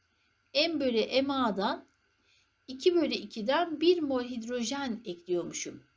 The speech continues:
Şimdi bir mol vardı burada.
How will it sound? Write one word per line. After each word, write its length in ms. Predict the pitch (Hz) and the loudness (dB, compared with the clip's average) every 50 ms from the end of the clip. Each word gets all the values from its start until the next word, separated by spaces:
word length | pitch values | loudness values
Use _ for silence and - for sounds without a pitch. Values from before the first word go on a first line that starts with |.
| _ _ _ _ - _ _ _ _ _ _ _ _ | _ _ _ _ -20 _ _ _ _ _ _ _ _
Şimdi 300 | - - 370 403 381 311 | -10 -2 2 2 6 8
bir 180 | 349 370 349 339 | 8 8 8 6
mol 340 | 320 339 392 415 381 370 | 2 0 0 0 0 0
vardı 500 | 359 349 349 349 339 302 240 208 180 - - _ _ _ _ - | 0 2 4 4 4 2 2 0 -2 -4 -8 _ _ _ _ -4
burada. 420 | 220 214 208 185 196 170 160 - | -2 -2 0 0 0 -2 -2 -6